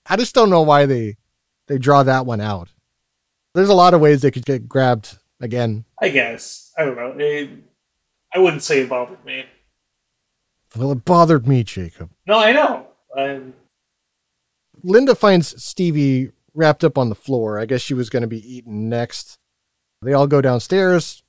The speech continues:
Speaker 1: Howard is back from his adventure in the kitchen, so they all kind of regroup. They hear the Jack-in-the-Box struggling to leave the house. Like,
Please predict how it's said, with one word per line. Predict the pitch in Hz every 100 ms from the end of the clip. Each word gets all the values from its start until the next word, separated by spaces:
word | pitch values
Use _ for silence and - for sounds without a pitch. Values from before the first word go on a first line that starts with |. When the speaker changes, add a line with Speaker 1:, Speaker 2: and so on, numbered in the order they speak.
| _
Speaker 1:
Howard | - 147 139
is | 127
back | 113 131 -
from | 127
his | 110 -
adventure | 113 131 131 123
in | 107
the |
kitchen, | - 151 147 139
so | 135
they | 120
all | 117
kind | - 113
of | 104 90 _ _ -
regroup. | 123 113 123 131 139 - _ _ _ _ _ _ _ _ _ _ _ _
They | 127
hear | 127 185 175
the |
Jack-in-the-Box | 131 127 131 156 139 143 -
struggling | - 139 131 143 135
to |
leave | 127 123 120
the | 110
house. | 101 117 151 -
Like, | 165 175